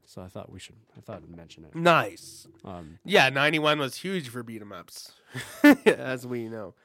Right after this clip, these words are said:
Speaker 2: Um, so what else I got? Oh, I also played, uh, Super Earth Defense Force. <laughs>
Speaker 1: Oh, how's that?
Speaker 2: The first of the Earth Defense Force series, as far as I know.
Speaker 1: Yeah.
Speaker 2: 'Cause you have all those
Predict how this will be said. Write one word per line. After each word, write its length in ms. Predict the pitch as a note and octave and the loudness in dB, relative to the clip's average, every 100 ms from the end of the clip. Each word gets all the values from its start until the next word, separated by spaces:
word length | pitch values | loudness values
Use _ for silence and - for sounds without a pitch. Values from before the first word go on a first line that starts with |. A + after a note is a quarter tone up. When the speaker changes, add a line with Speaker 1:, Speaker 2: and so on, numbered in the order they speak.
| _ _ _ _ | _ _ _ _
Speaker 2:
Um, 380 | - B2 A#2+ A#2 - _ _ _ _ _ _ | -8 -4 -4 -6 -14 _ _ _ _ _ _
so 720 | - - F#3+ F#3+ F#3 F#3 F3 _ _ _ _ _ _ _ _ _ _ _ _ _ _ _ | -10 0 4 4 4 0 -4 _ _ _ _ _ _ _ _ _ _ _ _ _ _ _
what 200 | D3+ C#3 | -10 -8
else 240 | A#2+ A2 | -8 -8
I 100 | B2+ | -10
got? 220 | B2+ B2+ - | -6 -8 2
Oh, 220 | B3 A#3 | 4 8
I 160 | G3 | 8
also 320 | A3 A3+ - G#3 | 8 6 4 2
played, 400 | G#3 G3 F#3+ F3+ | 2 2 2 4
uh, 280 | E3+ D#3 C#3+ | 4 2 -2
Super 300 | - F3+ - | -8 -6 0
Earth 280 | F3 E3 | 0 -2
Defense 400 | - C#3 D#3 F#3 | -6 -2 -2 -2
Force. 560 | - B2+ A#2 B2 - - | -4 -6 -4 -8 -16 -16
<laughs> 300 | B2+ - - | -16 -16 -10
Speaker 1:
Oh, 300 | G#3+ C#4 A2+ A#2 | -6 -4 -4 -6
how's 200 | B2+ C3 | -8 -6
that? 260 | C#3+ G2+ _ | -8 -10 _
Speaker 2:
The 120 | - C3+ | -4 -4
first 520 | - D#3 E3 F#3 - | -2 2 4 2 -4
of 160 | D3 | -6
the 60 | - | -4
Earth 300 | C3+ C#3+ C#3 | -2 -2 -4
Defense 400 | C3 A#2+ C#3 C3 | -8 -6 -8 -10
Force 260 | - C3 A#2+ | -8 -8 -8
series, 420 | - F3+ C3+ A2+ | -6 -4 -4 -6
as 120 | A#2 | -12
far 220 | - A#2+ A2 | -8 -6 -6
as 140 | G#2 | -8
I 140 | G#2+ | -12
know. 340 | G#2+ G#2+ A2 C#3+ | -12 -10 -10 -10
Speaker 1:
Yeah. 360 | C#3 C#3+ A#2 G2+ | -8 -8 -8 -10
Speaker 2:
'Cause 200 | - C3+ | -8 -4
you 100 | D#3 | -2
have 240 | D3+ D#3+ C#3+ | 4 4 4
all 160 | D3 | 2
those 440 | D3 C#3+ B2+ - | 2 0 -2 -8